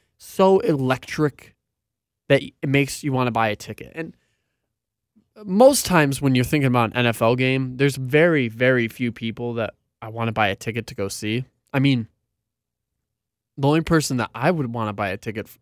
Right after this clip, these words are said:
to go see is my favorite quarterback or my favorite team. That's about it. So, I mean, Lamar Jackson, something special. He rushed for another hundred yards. He threw for a hundred yards, one touchdown.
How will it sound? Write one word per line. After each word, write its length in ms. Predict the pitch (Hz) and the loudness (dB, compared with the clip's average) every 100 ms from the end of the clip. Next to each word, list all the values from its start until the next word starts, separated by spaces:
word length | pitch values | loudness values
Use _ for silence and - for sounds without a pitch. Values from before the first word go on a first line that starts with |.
| _ | _
to 80 | - | -8
go 160 | 113 110 | -6 -4
see 240 | - 107 | -4 -4
is 160 | 104 104 _ _ - | -4 -6 _ _ -4
my 80 | 127 | 2
favorite 280 | 151 139 | 4 2
quarterback 460 | 131 208 156 - - _ _ _ _ _ _ _ - | 4 4 4 0 -14 _ _ _ _ _ _ _ 2
or 160 | 139 | 2
my 260 | 127 120 113 _ _ | 4 2 0 _ _
favorite 320 | 113 98 98 | -6 -6 -12
team. 180 | - - _ _ _ _ _ _ - | -18 -20 _ _ _ _ _ _ -4
That's 180 | 175 | -2
about 240 | 190 135 95 | 0 -2 -2
it. 80 | - _ _ _ _ _ _ _ _ _ _ _ _ _ _ _ | -12 _ _ _ _ _ _ _ _ _ _ _ _ _ _ _
So, 240 | - 143 | 4 4
I 80 | 135 | 6
mean, 340 | 131 127 117 _ _ | 2 0 -4 _ _
Lamar 340 | 123 123 196 214 | -6 2 4 6
Jackson, 380 | 143 127 - _ | 4 2 -2 _
something 420 | - 135 120 117 | -8 -6 -6 -10
special. 440 | 107 - 117 - 120 | -10 -2 -2 0 -2
He 160 | 123 | -2
rushed 360 | 120 131 131 - | 0 0 0 -6
for 180 | - 123 | -4 -2
another 300 | 117 117 113 | 0 -2 -2
hundred 340 | 123 117 113 | -2 -2 -2
yards. 340 | 113 113 110 | 0 0 0
He 80 | 110 | -6
threw 280 | 107 - 131 | -10 -4 -4
for 200 | - 123 | -2 -2
a 40 | 113 | -2
hundred 340 | 113 110 104 | -2 -4 -4
yards, 380 | 107 104 104 - | -2 -2 -4 -6
one 200 | 117 117 | -6 -4
touchdown. 640 | 120 107 - 107 104 104 | -4 -4 -2 -2 -2 -6